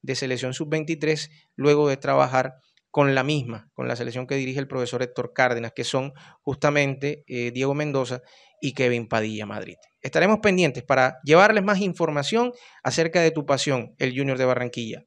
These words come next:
Para despejar dudas, no hablamos de Freddy Nestroza. Lo de Freddy Nestroza, ya sabemos que él por el medio no es un jugador que va a destacar, como tampoco lo está haciendo hoy por las bandas del conjunto tiburón.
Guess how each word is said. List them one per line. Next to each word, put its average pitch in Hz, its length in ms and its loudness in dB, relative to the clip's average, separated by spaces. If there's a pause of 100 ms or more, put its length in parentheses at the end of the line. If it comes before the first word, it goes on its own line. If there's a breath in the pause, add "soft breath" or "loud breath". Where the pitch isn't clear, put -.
Para 151 200 4
despejar 160 440 4
dudas, 190 380 0 (580 soft breath)
no 135 180 0
hablamos 180 340 6
de 170 80 2
Freddy 165 280 2
Nestroza. 165 480 -4 (440 soft breath)
Lo 131 160 0
de 127 120 2
Freddy 156 280 4
Nestroza, 165 560 0 (340)
ya 135 200 2
sabemos 151 380 2
que 139 140 -2
él 147 120 -4
por 147 160 -2
el 131 80 -2
medio 139 440 -4 (240 soft breath)
no 151 180 4
es 143 140 0
un 151 100 -6
jugador 151 420 2
que 139 180 -4
va 120 200 0
a 123 40 0
destacar, 147 500 0 (280 loud breath)
como 170 260 2
tampoco 151 380 0
lo 147 80 0
está 147 140 -4
haciendo 139 360 0
hoy 147 200 0 (220 soft breath)
por 143 180 4
las 123 160 0
bandas 127 280 -2
del 120 140 -4
conjunto 117 460 -6
tiburón. 113 420 -8